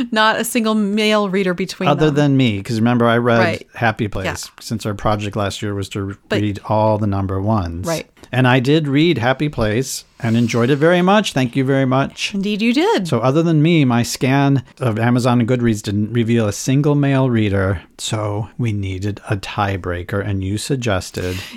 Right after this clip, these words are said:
Speaker 1: Yeah, so since Happy Place was on the list for nineteen weeks and five of them at number one, while June Farrow was only on the list for one week.
Speaker 2: And at number fifteen.
Speaker 1: I,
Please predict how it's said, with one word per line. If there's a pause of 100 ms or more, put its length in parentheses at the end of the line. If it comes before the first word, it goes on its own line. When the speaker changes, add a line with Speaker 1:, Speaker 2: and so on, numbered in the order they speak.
Speaker 1:
Yeah,
so
since
Happy
Place
was
on
the
list
for
nineteen
weeks
and
five
of
them
at
number
one,
while
June
Farrow
was
only
on
the
list
for
one
week.
Speaker 2:
And
at
number
fifteen.
Speaker 1:
I,